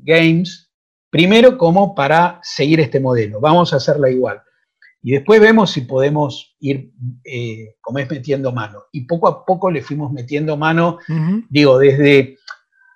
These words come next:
Speaker 1: hay como una pequeña chapa volante al lado del,
Speaker 2: Sí.
Speaker 1: del Action Games sobre el lado derecho, que al principio eran una réplica, un número, dos números de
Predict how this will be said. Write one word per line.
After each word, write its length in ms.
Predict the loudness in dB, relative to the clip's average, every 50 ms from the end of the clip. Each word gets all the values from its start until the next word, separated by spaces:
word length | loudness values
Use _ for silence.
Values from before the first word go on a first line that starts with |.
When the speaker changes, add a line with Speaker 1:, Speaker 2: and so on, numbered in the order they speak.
| _ _ _ _ _ -2
Speaker 1:
hay 140 | 0 2 2 4
como 180 | 4 4 4
una 220 | 4 4 2 2 2
pequeña 520 | -2 0 2 4 4 4 4 4 2 0
chapa 680 | 2 4 4 4 2 0 0 2 2 2 2 0 -4 _
volante 840 | _ _ -12 -2 2 2 4 6 6 4 4 2 2 0 0 0 0
al 140 | 2 2 4
lado 360 | 4 4 6 6 6 4 2
del, 220 | 2 0 -2 -4
Speaker 2:
Sí. 420 | -4 -6 -6 -4 -2 0 0 0 2
Speaker 1:
del 60 | 2
Action 360 | 0 0 0 0 0 0 2
Games 380 | 6 6 6 6 4 2 -2 -2
sobre 240 | 0 0 2 2 0
el 80 | 0
lado 260 | 2 4 6 6 8 8
derecho, 380 | 6 6 4 2 -2 -6 -6
que 80 | 0 0
al 100 | 0 0
principio 520 | -2 -18 -16 -14 -14 -14 -14 -10 -6 -6
eran 200 | -4 -4 -4 -4
una 160 | -4 -4 -4
réplica, 760 | -4 -2 -2 -4 -4 -4 -10 -12 -8 -4 -4 -4 -4 -4 -6 -8
un 140 | -8 -6 -4
número, 400 | -4 -4 -4 -6 -8 -8 -8 -6
dos 180 | -6 -6 -6
números 460 | -4 -4 -4 -4 -4 -2 -2 -2 -2 -2
de 400 | -4 -4 -4 -6 -8 -10 _